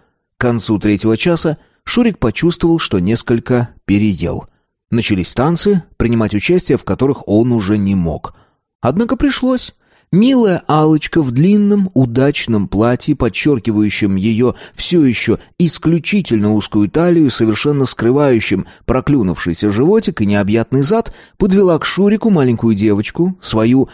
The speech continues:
двоюродную сестру Жанну, которая оказалась вполне взрослой карлицей, очень миловидной и при ближайшем рассмотрении не вполне даже и молодой.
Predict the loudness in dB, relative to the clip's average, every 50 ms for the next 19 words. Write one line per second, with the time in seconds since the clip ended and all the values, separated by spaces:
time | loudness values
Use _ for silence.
0 | -8 _ -6 -4 -2 0 2 2 2 2 2 2 0 0 0 -2 -2 -4 -6 -6
1 | -6 -6 -6 -4 -4 -4 -2 0 0 0 0 -2 -2 -4 -4 -6 -8 -14 -10 -6
2 | -6 -4 -2 0 0 -2 -2 -2 -2 -2 0 0 0 0 0 -2 -6 -14 _ -14
3 | -12 -6 -2 -2 0 0 0 0 0 -2 -2 0 0 2 2 2 0 -2 -4 -4
4 | -4 -4 -4 -6 -6 -4 -2 -2 0 0 0 -2 -2 -2 -2 -4 -4 -4 -4 -8
5 | -14 -6 -4 -4 -2 0 2 2 4 4 4 2 2 2 0 0 0 0 0 0
6 | 0 -2 -2 -4 -4 -2 -2 0 0 0 0 0 0 0 0 0 2 0 0 0
7 | 0 -2 -2 -2 -2 -2 -2 -2 0 0 0 2 2 2 2 2 0 -4 -10 -4
8 | 0 2 2 2 0 0 0 0 2 2 2 2 0 0 0 0 0 0 0 0
9 | 0 0 0 2 2 0 0 0 0 0 -2 -2 -4 -6